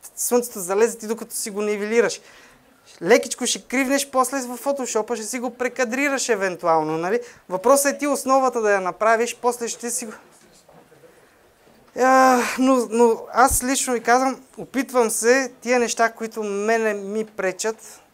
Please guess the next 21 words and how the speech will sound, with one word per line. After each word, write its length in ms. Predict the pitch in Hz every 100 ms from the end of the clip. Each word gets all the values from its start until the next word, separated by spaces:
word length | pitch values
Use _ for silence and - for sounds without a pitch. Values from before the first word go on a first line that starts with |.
| _
тоест 320 | 214 220 214 - - _ _
тия 140 | 233 254
неща, 300 | 240 233 233
които 460 | 240 233 226 208 143 _ _ _ _ _ _ _ _ - _ -
ме 140 | 185
карат 240 | 185 208 208
по-малко 440 | 214 208 220 214
да 100 | 180
снимам, 320 | - 226 240 240 _ -
аз 120 | 208
за 80 | 190
техни 260 | 220 214
мисли 300 | 202 220 233
не 120 | 214 190
ги 100 | 196
правя. 340 | 190 165 135 - - - - _
А, 400 | 208 208 214 208 208 - - - - 208
не 240 | 220 220
знам. 240 | 226 220 - _ _ _ _ _ _
Ам, 420 | 202 208 196 196 208 _ _ _ _ _ _ -
аз, 580 | 226 220 - - -